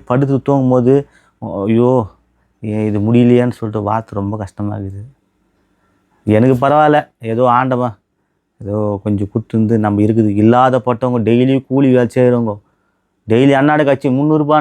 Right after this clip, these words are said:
நானூறுபா, ஒரு நாளைக்கு ஐநூறுபா சம்பாதிக்க நிலமெல்லாம் என்ன பாவம், பாவம். அதுலேயும் வந்து அவன் அடிபட்டு பத்துட்டானாக்கா சுத்தம், அவனை என்னான்னு கூட கேட்கறதுக்கு ஆள் இருக்காது.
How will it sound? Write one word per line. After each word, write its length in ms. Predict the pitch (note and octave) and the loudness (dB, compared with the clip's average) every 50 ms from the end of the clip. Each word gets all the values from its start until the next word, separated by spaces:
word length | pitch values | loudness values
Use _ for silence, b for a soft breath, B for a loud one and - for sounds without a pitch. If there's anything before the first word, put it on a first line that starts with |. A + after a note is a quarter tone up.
| D3 C#3+ | 2 2
நானூறுபா, 340 | C#3 C#3+ C#3+ C#3+ C3+ C#3 C#3+ | 0 0 0 0 0 0 2
ஒரு 80 | C#3+ C3 | 2 2
நாளைக்கு 200 | C3 C3+ B2+ B2+ | 0 0 0 0
ஐநூறுபா 220 | C3 C3+ C3+ D3 C#3+ | 0 2 0 0 0
சம்பாதிக்க 360 | - C3 C3 C3 C3 C3 B2 A#2+ | -2 -2 0 0 0 0 0 0
நிலமெல்லாம் 320 | B2 B2+ B2+ C3 B2+ B2+ | 0 -2 -2 -2 -4 -4
என்ன 140 | B2+ B2+ B2 A#2+ A#2+ | -4 -4 -4 -4 -6
பாவம், 220 | A#2 A#2 A#2 A2 G#2 - | -8 -10 -10 -10 -8 -8
பாவம். 240 | A2+ A2+ G#2+ G#2 G2 _ _ _ _ _ _ _ _ _ _ _ _ _ _ _ _ - | -8 -8 -8 -10 -16 _ _ _ _ _ _ _ _ _ _ _ _ _ _ _ _ -2
அதுலேயும் 520 | - G2 G#2 A#2+ C3+ D3 D#3 D#3+ D#3+ D#3 D#3 | 0 2 4 4 4 4 4 4 4 4 4
வந்து 240 | D3+ D3+ D3+ D3+ D#3+ E3 D#3 | 2 2 2 2 4 4 4
அவன் 160 | C#3+ C3+ B2 A#2+ | 2 2 2 2
அடிபட்டு 440 | C3 D3+ F3 D3 - D3+ C#3 - C3+ A2+ C#3+ | 2 2 2 2 0 -2 -2 -2 -2 0 -2
பத்துட்டானாக்கா 680 | C#3 C3 - D3+ E3+ D#3 D#3 D3+ D3+ D3 C3 D#3 D#3 D3+ - | -2 -2 -2 -2 0 2 2 2 2 0 0 -2 -2 -2 -2
சுத்தம், 420 | D3+ D3+ C#3+ _ - F#3 F3+ - - _ _ _ _ _ _ _ _ _ _ _ _ _ _ _ _ _ _ _ _ _ - | -4 -4 -4 _ -2 0 0 0 -2 _ _ _ _ _ _ _ _ _ _ _ _ _ _ _ _ _ _ _ _ _ -8
அவனை 260 | - G#2 G#2+ G#2+ A2 A2 | -6 -4 -2 -2 0 0
என்னான்னு 320 | A2 A#2+ C3+ D3 E3 E3+ D3 | 2 2 2 2 2 2 2
கூட 100 | D#3 D#3+ | 2 0
கேட்கறதுக்கு 500 | D3+ - D#3+ D3 C#3+ D3 C3+ C3 A#2 B2 A#2+ | 0 0 0 0 0 0 -2 -2 -2 0 0
ஆள் 100 | B2+ B2+ | 0 0
இருக்காது. 300 | A#2 A2 A2+ A2 G2+ F#2+ | -2 -2 -4 -4 -4 -6